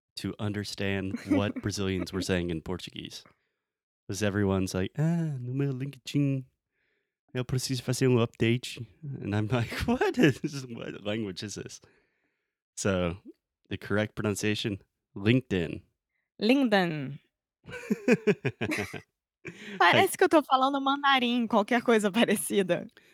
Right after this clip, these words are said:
Speaker 1: Okay, vamos lá. So, the first part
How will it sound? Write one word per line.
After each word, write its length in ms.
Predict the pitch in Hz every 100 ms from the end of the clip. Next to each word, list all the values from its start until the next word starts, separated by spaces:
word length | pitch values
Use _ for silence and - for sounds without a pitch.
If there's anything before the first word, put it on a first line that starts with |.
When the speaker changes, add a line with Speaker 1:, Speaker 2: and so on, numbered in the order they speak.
| _ _ -
Speaker 1:
Okay, 360 | 95 - 69 - _ _
vamos 200 | 90 90
lá. 100 | 85 - _ _ _ _ _
So, 340 | - 107 98 92 _ _ _ _ _ _ -
the 60 | 117
first 480 | - - 131 - -
part 340 | 139 139 -